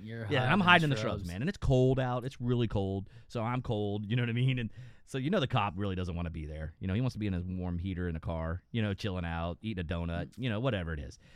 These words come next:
Speaker 2: So, <laughs>
Speaker 1: Whatever it
Speaker 2: so,
Speaker 1: is. Right. They don't wanna
Speaker 2: so
Speaker 1: be there.
Speaker 2: I think he's gone, but this,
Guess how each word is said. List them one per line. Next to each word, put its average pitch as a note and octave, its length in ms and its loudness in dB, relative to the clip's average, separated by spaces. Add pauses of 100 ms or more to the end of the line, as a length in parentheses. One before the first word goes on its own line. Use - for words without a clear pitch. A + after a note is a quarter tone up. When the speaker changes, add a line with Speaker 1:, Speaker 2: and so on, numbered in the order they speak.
(200)
Speaker 2:
So, B2+ 460 2 (300)
<laughs> - 360 -16
Speaker 1:
Whatever B2 220 0
it - 40 -2
Speaker 2:
so, E3+ 320 6
Speaker 1:
is. - 40 -18
Right. A2+ 360 -6
They C3 100 -2
don't C#3 120 2
wanna B2+ 100 6
Speaker 2:
so D#3 60 8
Speaker 1:
be A2+ 80 2
there. G#2+ 340 -8
Speaker 2:
I C4+ 180 6
think D3 220 -2
he's A2+ 160 0
gone, B2 340 0 (600)
but G#2+ 100 -2
this, - 160 -2